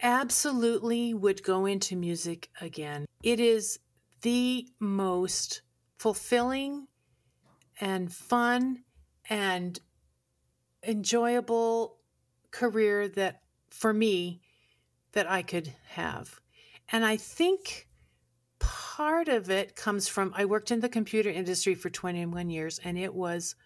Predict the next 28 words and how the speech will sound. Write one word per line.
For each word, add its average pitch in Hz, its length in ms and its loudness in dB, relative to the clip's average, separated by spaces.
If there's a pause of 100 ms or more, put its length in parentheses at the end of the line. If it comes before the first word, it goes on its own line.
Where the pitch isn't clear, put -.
(500)
awful. - 520 -8
It 196 100 0
was, 185 280 -2 (500)
it 226 160 -2
was 202 340 0
a, 180 80 0 (240)
a 175 60 -2
grind, 160 500 -4 (140)
every 214 280 0
day 190 320 0
the 175 160 -8
same. 143 480 -4 (960)
Now, 220 680 2 (840)
in 208 180 2
music, 240 480 0 (100)
I 196 120 -4
go 190 180 0
to 190 80 2
the 190 260 -2
universities 196 800 0
in 220 120 0
the 220 80 0
morning, 214 360 -4
I'm 214 100 -6
playing 208 380 -6
Brahms 220 460 -2
and 190 140 -6
Beethoven. 202 580 -4